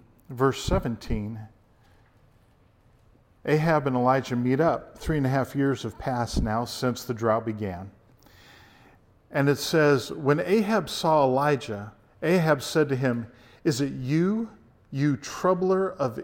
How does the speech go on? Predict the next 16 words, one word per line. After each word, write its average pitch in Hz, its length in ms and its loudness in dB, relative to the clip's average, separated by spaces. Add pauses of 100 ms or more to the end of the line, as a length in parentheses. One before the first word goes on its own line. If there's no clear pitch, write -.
Israel?' 110 720 -2 (720)
And 131 160 2
he 127 140 2
answered, 120 540 0 (180)
'I 220 160 6
have 135 180 -2
not 127 240 2
troubled 113 380 -2
Israel, 120 480 2 (340)
but 127 160 2
you 151 440 2
have, 113 520 -8 (640)
and 135 220 2
your 123 160 4
father's 175 720 0
house, 123 440 0